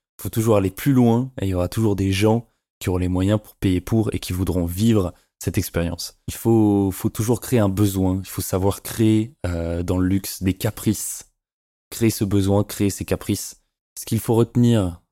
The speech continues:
de cette tendance, c'est que les consommateurs s'installent en mer parce qu'ils adhèrent à l'évolution haut de gamme des modes de vie nomades. Donc, ça leur permet de voyager, ça leur permet de sortir, euh, de leurs habitudes,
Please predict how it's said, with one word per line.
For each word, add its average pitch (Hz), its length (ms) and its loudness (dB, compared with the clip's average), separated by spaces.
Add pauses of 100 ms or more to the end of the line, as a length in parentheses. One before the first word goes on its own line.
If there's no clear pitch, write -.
de 98 120 -2
cette - 260 -4
tendance, 113 340 4
c'est - 200 -4
que - 80 -6
les 95 80 -4
consommateurs 117 800 0 (600)
s'installent 101 460 -2
en 92 80 0
mer 117 420 0 (500)
parce - 200 -4
qu'ils 98 320 0
adhèrent 123 520 2
à 98 140 -2
l'évolution 98 720 0
haut 113 120 4
de 107 80 -6
gamme 110 340 2 (440)
des 98 160 2
modes 107 240 2
de 101 100 2
vie 104 160 2
nomades. 92 480 0 (400)
Donc, 85 300 -8 (380)
ça - 160 -4
leur 92 140 0
permet 92 380 0
de 101 120 -2
voyager, 98 520 2
ça 98 140 -6
leur 90 140 -4
permet 90 320 0
de 90 100 -4
sortir, 104 640 -2 (380)
euh, 90 680 -6
de 101 160 -2
leurs 98 260 0
habitudes, 131 480 0